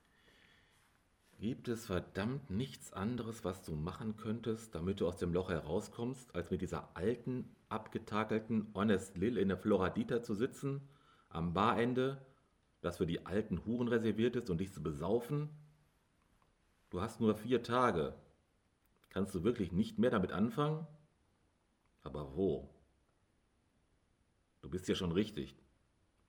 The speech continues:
Die Drinks könnten nirgendwo auf der Welt besser sein. Und du bist jetzt mittendrin, mein Lieber. Mach einfach weiter. Sieh zu,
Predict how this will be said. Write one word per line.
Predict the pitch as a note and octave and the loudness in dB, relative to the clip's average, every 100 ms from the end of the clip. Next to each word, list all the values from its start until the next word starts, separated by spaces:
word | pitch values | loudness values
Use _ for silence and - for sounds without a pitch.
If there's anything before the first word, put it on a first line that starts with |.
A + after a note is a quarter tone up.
| _ _ _ _ _ _ _ _ | _ _ _ _ _ _ _ _
Die | F#2 | -4
Drinks | F2 B2+ C#3+ - - | 4 4 4 0 4
könnten | A2 G#2+ G2 | 4 6 4
nirgendwo | A2 C3 A2 A2 | 6 6 6 4
auf | G#2 | 4
der | G2+ | 4
Welt | G2 F#2+ | 4 4
besser | G#2+ A2 D#2+ | 2 2 0
sein. | D2+ D2 C#2+ D2 - _ _ _ _ _ _ - | 0 -2 -4 -8 -16 _ _ _ _ _ _ -8
Und | E2 F#2+ | -4 -2
du | |
bist | G#2+ G#2+ | -2 2
jetzt | F2 G2+ | 0 4
mittendrin, | G#2 - G#2 A2 G#2+ | 2 6 4 6 4
mein | D2+ D2+ | 2 0
Lieber. | D2+ D2 D2 - _ _ _ _ _ _ _ _ _ _ _ - | -2 -4 -8 -16 _ _ _ _ _ _ _ _ _ _ _ -6
Mach | E2 | -2
einfach | F2+ D2+ D2 | -2 -2 -2
weiter. | E2+ F2 D2 - - _ _ _ _ _ _ _ | 0 0 -4 -8 -14 _ _ _ _ _ _ _
Sieh | - D2+ | -6 -6
zu, | D#2 G#2+ A2+ A#2 A#2 | -2 0 2 0 -4